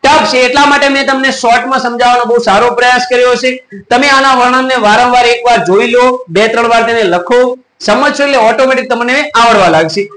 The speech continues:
આ સિવાય વૈજ્ઞાનિકોએ ત્રિઅંગીને total ચાર જૂથમાં વર્ગીકૃત કરી છે, તેને આપણે હવે જોઈએ. ત્રિઅંગીની અંદર જે ચાર વર્ગીકરણ કર્યું એની અંદર cyclospeda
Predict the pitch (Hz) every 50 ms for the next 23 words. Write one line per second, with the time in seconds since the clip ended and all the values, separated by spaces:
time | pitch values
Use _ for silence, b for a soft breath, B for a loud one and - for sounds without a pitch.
0 | - _ _ _ _ - 262 294 349 339 349 302 302 302 294 277 285 294 302 302
1 | 240 226 233 240 247 277 302 311 311 302 294 294 277 269 269 285 277 - - 233
2 | 269 294 302 294 277 262 277 269 277 277 269 269 262 277 269 269 262 262 277 277
3 | - - 247 262 285 294 - 226 240 220 226 247 254 214 214 214 208 220 233 196
4 | 233 240 - - - 190 185 202 220 233 254 269 262 - _ - - - 240 254
5 | 247 226 - - - - - - 233 240 254 254 233 220 226 226 220 214 220 214
6 | 160 202 233 254 226 220 214 220 - - - _ _ _ _ _ _ _ _ _
7 | - _ - - - - - - - - - - - - - - _ _ _ _
8 | 294 _ _ _ _ _ _ _ _ _ _ _ _ _ _ _ _ _ 135 135
9 | 117 _ _ _ _ _ _ _ 139 _ _ 160 165 - - 415 _ _ _ _
10 | 640 _ _ _ _ _ _ _ _ _ _ _ _ _ - - 247 285 311 320
11 | 320 320 330 330 320 320 311 302 294 277 294 285 277 277 285 277 - 254 247 254
12 | 269 269 254 262 247 247 262 262 214 254 254 254 254 240 247 247 254 247 240 233
13 | 240 240 233 240 240 240 - - 214 208 220 214 - 262 262 254 240 - - 262
14 | 254 262 262 262 269 269 269 - -